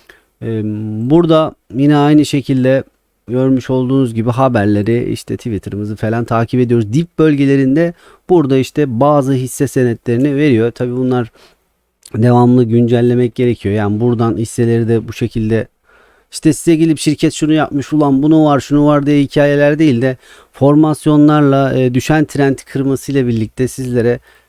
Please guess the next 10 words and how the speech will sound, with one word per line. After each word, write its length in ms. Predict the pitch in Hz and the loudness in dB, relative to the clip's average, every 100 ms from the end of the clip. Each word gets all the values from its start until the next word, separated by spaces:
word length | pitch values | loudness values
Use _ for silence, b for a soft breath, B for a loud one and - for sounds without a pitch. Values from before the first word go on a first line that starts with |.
| - | -10
e, 160 | 127 147 | -6 -4
bir 60 | |
şeyleri 360 | - 120 120 123 | 0 0 2 -2
sunmaya 480 | - 143 131 127 123 | -2 0 2 2 0
çalışıyoruz. 560 | 131 123 127 113 - | 0 -2 -2 -4 -2
Hisse 300 | 170 - 170 | -4 0 -2
söyleyemiyoruz, 720 | - 147 147 151 139 110 - | 2 2 4 4 4 2 -2
kusura 400 | - 120 - 139 | -8 -8 0 2
bakmayın 400 | 135 135 104 104 | 2 0 -2 -4
ama, 300 | 131 135 127 | -2 -2 -2